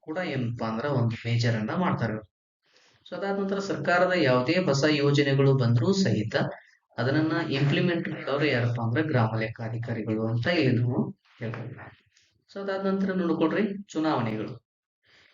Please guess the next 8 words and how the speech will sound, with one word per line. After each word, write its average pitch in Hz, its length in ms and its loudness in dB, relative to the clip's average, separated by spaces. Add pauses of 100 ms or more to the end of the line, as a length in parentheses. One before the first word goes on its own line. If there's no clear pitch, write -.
(220)
ಇಲ್ಲಿ 170 220 -6
ಚುನಾವಣೆಯಲ್ಲಿ 175 800 2
ಗ್ರಾಮ 120 340 2
ಲೆಕ್ಕಾಧಿಕಾರಿಗಳು 139 840 0
ಬಹಳ 110 220 2 (140)
ಪ್ರಮುಖ 127 360 -2
ಪಾತ್ರವನ್ನು 113 520 2
ವಹಿಸ್ತಾರೆ. 107 420 0